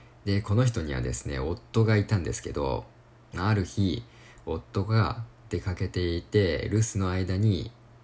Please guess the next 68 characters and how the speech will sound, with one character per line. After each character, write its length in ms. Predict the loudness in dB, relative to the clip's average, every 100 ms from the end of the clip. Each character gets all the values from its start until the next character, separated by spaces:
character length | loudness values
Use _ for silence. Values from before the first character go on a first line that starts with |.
| 0
ゼ 140 | 4
ウ 60 | 4
ス 160 | 4 -4
は 220 | -6 -8 -16 -20 -20 -20 -20 -20 -10
何 220 | -4 -2
し 80 | 2
た 100 | 2
と 100 | 2
思 120 | -2
い 20 |
ま 140 | -6 -8
す？ 200 | -10 -12 -14 -20 -20 -18 -4
な 220 | 2 2
ん 100 | 2
と 180 | -2 -6
で 140 | -4
す 200 | -4 -4
ね、 260 | -4 -4 -4
夫 460 | -6 -10 -10 2 6
に 140 | 6
変 160 | 6 6
身 300 | 4 0 0
し 140 | 0
て 360 | 0 0 -2 -8 -18 -20 -12
近 240 | -8 -2 -2
づ 220 | 0 -2
い 100 | -4
て、 400 | 0 0 0 -2 -12 -20 -20 -6
そ 160 | 0
の 80 | 2
ま 100 | 2
ま 280 | 2 2 0
関 200 | -4 -6
係 220 | -4 -6
を 60 | -6
持 120 | -8
っ 20 |
て 160 | -10 -6
し 180 | -6 -4
ま 100 | -8
っ 40 | -8
た 100 | -10
っ 20 |
て 140 | -8 -6
い 80 |
う、 80 | -6 -8 -18 -20 -4
ま 100 | 0
あ、 20 |
な 240 | 2 2 0
か 180 | 0 0
な 140 | 2
か 180 | 2 0
の 120 | 0
ク 180 | -2 -4
ズ 160 | 0
エ 100 | 0
ピ 100 | 0
ソ 140 | -4 -2
ー 20 |
ド 100 | -4
で 100 | -4
す 120 | -4
ね。 240 | -4 -4 -6 -10 -20 -20 -20 -14 -8
で、 100 | -6
ち 200 | -4 0
な 180 | 4
み 140 | 6 6
に、 400 | 6 6 2